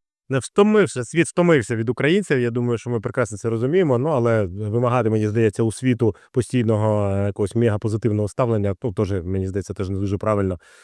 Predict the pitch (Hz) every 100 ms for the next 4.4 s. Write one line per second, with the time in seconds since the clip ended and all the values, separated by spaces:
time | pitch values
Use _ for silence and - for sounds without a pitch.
0 | - 98 95 92 90 90 85 76 _ _
1 | _ - 127 98 _ _ - 147 - 113
2 | 117 107 110 - 113 101 151 135 104 98
3 | 107 95 87 90 127 113 - 165 - 113
4 | 101 95 98 90